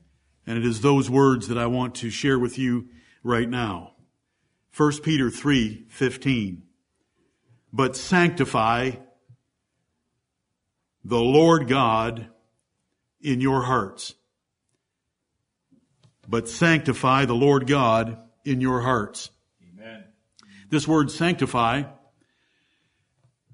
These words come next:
Speaker 1: is typically used in the Bible for God sanctifying us or for Old Testament priests sanctifying things for tabernacle or temple worship.
Speaker 2: Right.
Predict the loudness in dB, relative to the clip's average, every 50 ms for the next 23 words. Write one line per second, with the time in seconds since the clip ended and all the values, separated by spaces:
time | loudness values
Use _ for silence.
0 | _ _ _ -14 -14 -4 0 0 0 0 0 -2 -2 -2 0 2 4 4 4 2
1 | 2 -2 -2 -2 -2 0 0 0 0 0 0 -2 -4 -6 -8 -14 -20 -20 -10 -4
2 | -2 0 0 0 0 -2 -2 -2 0 -2 -2 -4 -4 -2 0 0 0 0 -2 -4
3 | -2 -2 0 0 0 -2 -4 -4 -4 -4 -4 -4 -6 -6 -6 -6 -6 -4 -2 0
4 | 0 2 2 0 0 -2 -2 -4 -4 -4 -4 -6 -6 -6 -8 -6 -4 -2 0 0
5 | 0 -2 -8 -14 -20 -20 _ _ _ _ _ _ -16 -4 0 2 2 2 2 0
6 | -2 0 0 2 2 2 0 -2 -2 0 2 2 2 0 -2 -2 -4 -4 -4 -4
7 | -4 -4 -2 0 0 2 2 2 2 0 0 -2 -4 -4 -6 -8 -16 -20 _ _
8 | -6 -4 -4 -2 0 0 0 0 0 0 2 4 4 4 4 2 -2 -4 -6 -10
9 | -20 _ -20 -20 -20